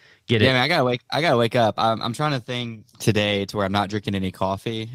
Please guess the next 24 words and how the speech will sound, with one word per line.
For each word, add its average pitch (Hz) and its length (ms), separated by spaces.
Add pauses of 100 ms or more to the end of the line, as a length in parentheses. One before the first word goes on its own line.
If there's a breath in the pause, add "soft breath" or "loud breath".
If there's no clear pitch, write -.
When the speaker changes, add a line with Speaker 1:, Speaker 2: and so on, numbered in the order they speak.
(100)
Speaker 2:
uh, 87 380
and 87 300
I'm 98 120
like, 85 440
Speaker 1:
Oof. 269 180
Speaker 2:
"Man, 85 120
I'm 92 100
feeling 90 380
it." - 140 (220)
Yeah, 90 160
yeah, 85 220
I'm 92 80
feeling 87 260
it. - 120
So 98 120
I 95 200
need, 113 240
I 110 80
need 113 180
the 107 80
hype 101 240
in 90 80
my 85 120
life. 85 280